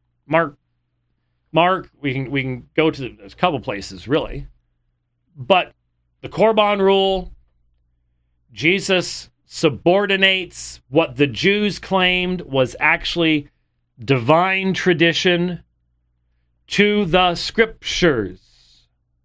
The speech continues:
These Jews knew what books were in the temple. They knew what books made your hands dirty.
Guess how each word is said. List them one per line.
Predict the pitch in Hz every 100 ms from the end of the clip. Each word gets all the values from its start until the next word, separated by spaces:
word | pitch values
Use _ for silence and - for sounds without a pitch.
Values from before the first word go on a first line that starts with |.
| _ _ _ _ _ _ _ _ _ _ _ _ _ _ _ _ _
These | 113 156 196 226 190
Jews | 156 165 220 190 175 170 139
knew | 151 156 185 214 220
what | 220 196 202 165 131
books | 180 190 - - -
were | 165 175 175 -
in | 170 175 175
the | 165
temple. | 165 - 180 170 - - _ _ _ _ _
They | 135 160
knew | 165 170 208
what | 208 208 165
books | 196 185 -
made | 175 180 180
your | 175 175
hands | 139 175 175 170 139
dirty. | 139 165 165 - 110